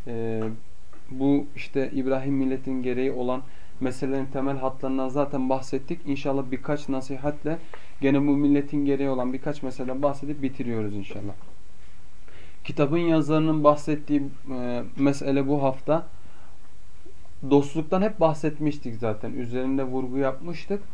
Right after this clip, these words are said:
Burada dostluktan bahsetmiyor. Arapçada ikisi ayrı şeyler. Biri evliya, biri estika. Yani dostlar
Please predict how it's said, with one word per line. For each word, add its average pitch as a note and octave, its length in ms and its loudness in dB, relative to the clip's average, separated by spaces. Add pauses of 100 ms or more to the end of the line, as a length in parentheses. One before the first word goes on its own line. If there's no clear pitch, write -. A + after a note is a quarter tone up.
(520)
Burada D#3+ 320 4
dostluktan F3 600 2
bahsetmiyor. D3+ 600 0
Arapçada E3 480 2
ikisi - 380 -2
ayrı D3+ 300 4
şeyler. A2 420 -2 (640)
Biri E3+ 200 4
evliya, D#3+ 720 4 (120)
biri D#3+ 180 4
estika. - 680 -2 (640)
Yani B2 220 0
dostlar D3+ 460 2